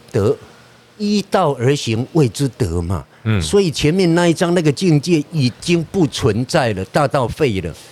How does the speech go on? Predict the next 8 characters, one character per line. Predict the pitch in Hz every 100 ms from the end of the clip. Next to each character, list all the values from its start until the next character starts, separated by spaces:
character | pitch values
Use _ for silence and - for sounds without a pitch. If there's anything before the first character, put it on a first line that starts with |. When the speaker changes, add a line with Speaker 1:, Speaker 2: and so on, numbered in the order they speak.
| - - -
Speaker 1:
才 | -
有 | 151 139
仁 | 117 117 131 175
义 | 143
出 | - - 139 139
来 | 110 76 78 90
嘛。 | 85 67 - - 101
Speaker 2:
嗯。 | 98 80